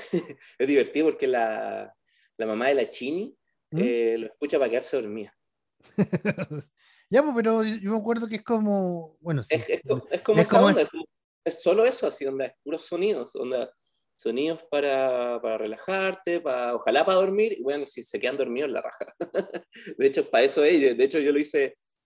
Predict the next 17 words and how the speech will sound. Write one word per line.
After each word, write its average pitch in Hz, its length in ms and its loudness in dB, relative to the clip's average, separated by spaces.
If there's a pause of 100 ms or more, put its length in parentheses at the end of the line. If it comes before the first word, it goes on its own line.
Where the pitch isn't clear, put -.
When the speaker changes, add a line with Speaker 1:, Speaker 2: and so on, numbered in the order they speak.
(120)
Speaker 1:
para 117 160 -4
relajarme, 127 560 -4
onda. 101 420 -12 (1300)
Eh, 104 280 -2
y 117 60 0
pensando, 160 480 2
y 196 80 2
pensando 170 360 0
en 180 60 -4
que 180 100 -2
va 175 60 2
a - 20 2
relajar 165 260 -2
a 175 60 0
otra 175 120 -4
persona, 190 400 -8
pues. 107 300 -6